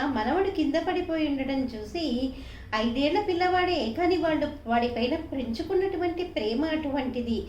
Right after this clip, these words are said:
పరిగెత్తుకుంటూ వచ్చి, "ఏంరా, ఏమన్నా దెబ్బలు తగిలాయా? లేచి నుంచో, ఒకసారి కాళ్ళు విదిల్చుకు-, విదిల్చు" అంటూ మనవణ్ణి ఆశాంతం చూసి,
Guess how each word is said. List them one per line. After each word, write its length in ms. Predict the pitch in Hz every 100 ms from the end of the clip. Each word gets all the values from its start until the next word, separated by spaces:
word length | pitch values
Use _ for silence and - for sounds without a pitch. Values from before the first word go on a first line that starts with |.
| - - - - -
పరిగెత్తుకుంటూ 680 | 247 392 392 392 381 381
వచ్చి, 420 | 370 359 - 349 262
"ఏంరా, 340 | 294 381 427
ఏమన్నా 340 | 370 285 330
దెబ్బలు 380 | 339 247 240 320
తగిలాయా? 440 | 370 339 359 370 370
లేచి 420 | 294 320 381 370
నుంచో, 300 | - 392 359
ఒకసారి 380 | - - 320 349
కాళ్ళు 380 | 311 269 320
విదిల్చుకు-, 640 | 349 339 349 - - 339 330
విదిల్చు" 640 | 311 339 320 - 415 427 - - - -
అంటూ 240 | 311 320
మనవణ్ణి 540 | 277 233 269 349 359 330
ఆశాంతం 760 | 226 - 320 311 330 349 330
చూసి, 680 | 311 240 220 277 285 277